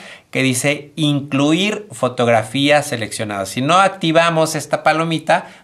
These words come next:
pues bueno, las fotos no se van a ir a esa carpeta. Aquí vemos un mensaje que dice moviendo archivos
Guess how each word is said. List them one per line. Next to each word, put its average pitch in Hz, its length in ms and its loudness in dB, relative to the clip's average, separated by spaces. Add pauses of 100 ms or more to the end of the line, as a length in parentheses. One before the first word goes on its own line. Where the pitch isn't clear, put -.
pues 104 160 -6
bueno, 104 200 -4
las 101 240 -2
fotos 127 600 -4
no 127 300 0
se 123 180 -2
van 120 340 0
a 117 140 -2
ir 117 140 -4
a 110 40 -6
esa 113 200 -6
carpeta. 101 400 -10
Aquí 117 200 -6
vemos 143 400 2 (340)
un 135 140 -4
mensaje 131 460 -2
que 131 120 -4
dice 135 460 -2
moviendo 135 720 2
archivos 165 760 2